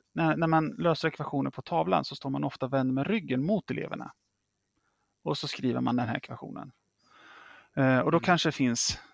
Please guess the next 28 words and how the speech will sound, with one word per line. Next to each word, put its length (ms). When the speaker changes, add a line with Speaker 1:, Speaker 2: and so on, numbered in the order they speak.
Speaker 1:
säg 100
att 80
vi 40
har 100
en 80
klass 240
på 240
tjugofem 460
elever. 460
Och 100
så 80
är 40
det 60
tio 380
av 100
dem 120
som 160
inte 240
förstår 460
vad 200
det 60
är 80
jag 160
säger 300
och 80
vad 80
jag 60
skriver. 440